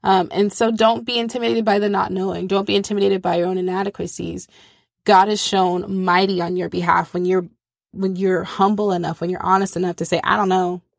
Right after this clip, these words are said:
I, I don't have it, but Lord, I know that you have it. You have unending resources. You've seated me in heavenly places far above everything with a name. You've given me and gifted me everything that pertains to life and godliness. So I'm gonna reach into my spiritual resources,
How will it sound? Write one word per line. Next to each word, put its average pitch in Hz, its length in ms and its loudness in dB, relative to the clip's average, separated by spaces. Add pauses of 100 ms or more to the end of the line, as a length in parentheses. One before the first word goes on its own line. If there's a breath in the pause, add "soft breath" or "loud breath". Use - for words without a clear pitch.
I, 180 240 2
I 185 140 0
don't 175 200 0
have 170 200 -2
it, 170 220 -2
but 190 160 2
Lord, 190 180 2
I 180 140 0
know 185 160 0
that 175 240 -8
you 214 180 -2
have 170 260 -4
it. 190 140 0
You 196 160 -4
have 247 160 -4
unending 175 420 -4
resources. 165 600 0 (300 loud breath)
You've 226 200 0
seated 190 280 4
me 170 160 2
in 170 60 0
heavenly 175 340 0
places 165 400 -2
far 175 180 2
above 170 240 0
everything 175 460 -2
with 165 140 -8
a 170 60 -2
name. 170 220 -2
You've 185 220 -2
given 208 280 2
me 185 180 2
and 175 120 -4
gifted 196 260 0
me 175 200 0
everything 190 440 0
that 185 140 -2
pertains 175 440 -4
to 185 100 -2
life 175 260 -2
and 175 80 -4
godliness. 180 560 2 (240 loud breath)
So - 120 0
I'm 226 100 2
gonna 233 180 2
reach 208 280 0
into 226 200 -4
my 170 140 0
spiritual 220 500 0
resources, 175 800 0